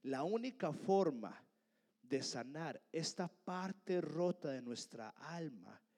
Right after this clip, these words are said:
es Dios por medio de una relación saludable y amorosa.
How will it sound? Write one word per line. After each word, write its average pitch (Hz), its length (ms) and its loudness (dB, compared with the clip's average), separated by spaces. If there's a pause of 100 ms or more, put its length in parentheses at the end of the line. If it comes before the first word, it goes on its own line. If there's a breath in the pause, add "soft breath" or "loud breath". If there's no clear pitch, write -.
(440 soft breath)
es - 420 0
Dios 170 760 4 (440 soft breath)
por 131 280 6
medio 185 720 2
de 139 120 0
una 139 280 0
relación 131 580 0
saludable 139 1120 0 (300 soft breath)
y 127 160 -2
amorosa. 120 1000 -2